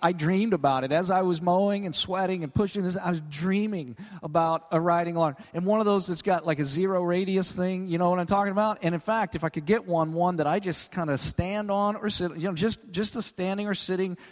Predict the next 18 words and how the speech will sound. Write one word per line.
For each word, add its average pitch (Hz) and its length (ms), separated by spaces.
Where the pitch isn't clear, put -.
uh, 160 360
you 170 100
know, 165 140
riding 156 340
lawnmower. 120 380
That's 165 340
what 170 300
I 139 260
fantasized 135 460
about. 110 180
Now, 147 100
let 254 100
me 311 100
ask 208 220
you 160 60
guys 135 180
a 127 40
question. - 360